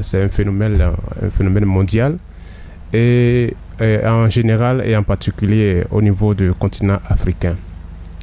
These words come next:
Et d'abord, euh, les premières causes, c'est d'abord la responsabilité des parents, les parents qui fuient en réalité leur responsabilité, parce que,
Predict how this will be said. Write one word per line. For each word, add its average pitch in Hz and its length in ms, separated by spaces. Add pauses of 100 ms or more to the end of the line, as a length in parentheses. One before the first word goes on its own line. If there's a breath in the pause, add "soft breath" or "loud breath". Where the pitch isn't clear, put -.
(160)
Et 92 200
d'abord, 127 760 (240)
euh, - 80 (280)
les 104 100
premières 135 380
causes, 156 420 (760)
c'est - 200
d'abord 139 500
la 101 300
responsabilité 104 680
des 98 120
parents, 92 520
les 90 100
parents 101 320
qui 117 180
fuient 110 440 (160)
en 98 80
réalité 95 300
leur 92 200
responsabilité, 90 800 (640 loud breath)
parce - 260
que, 120 380